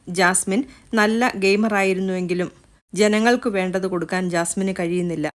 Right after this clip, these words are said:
ജാസ്മിൻ്റെ വൃത്തിയില്ലായ്മ അവരുടെ സ്വഭാവമായിരിക്കാം. എന്നാൽ ഇതൊക്കെ ആൾക്കാർ കാണുന്നു എന്ന ബോധ്യവും ഉണ്ടാകണം. നമ്മൾ അവിടെ ജീവിക്കുന്നത് എ സി ഇട്ട മുറികളിലാണെങ്കിലും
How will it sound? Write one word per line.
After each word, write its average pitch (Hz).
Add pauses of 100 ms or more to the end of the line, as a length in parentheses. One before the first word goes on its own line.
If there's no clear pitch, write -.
(100)
ജാസ്മിൻ്റെ 190 (280)
വൃത്തിയില്ലായ്മ 208
അവരുടെ 185
സ്വഭാവമായിരിക്കാം. 170 (300)
എന്നാൽ 175 (380)
ഇതൊക്കെ 226 (100)
ആൾക്കാർ 208
കാണുന്നു 202
എന്ന 180
ബോധ്യവും 180
ഉണ്ടാകണം. 156 (720)
നമ്മൾ 226
അവിടെ 226
ജീവിക്കുന്നത് 208
എ 180
സി 208
ഇട്ട 214
മുറികളിലാണെങ്കിലും 180